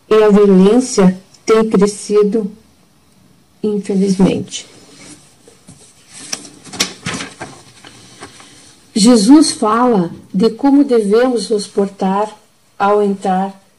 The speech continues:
na casa de uma pessoa, levando a nossa paz,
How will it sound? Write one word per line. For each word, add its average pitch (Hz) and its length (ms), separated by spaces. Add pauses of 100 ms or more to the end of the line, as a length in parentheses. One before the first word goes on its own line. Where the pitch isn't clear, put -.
na 208 240
casa 185 380
de 190 100
uma 190 180
pessoa, 185 560 (1800)
levando 208 600
a 185 80
nossa 180 340
paz, 240 680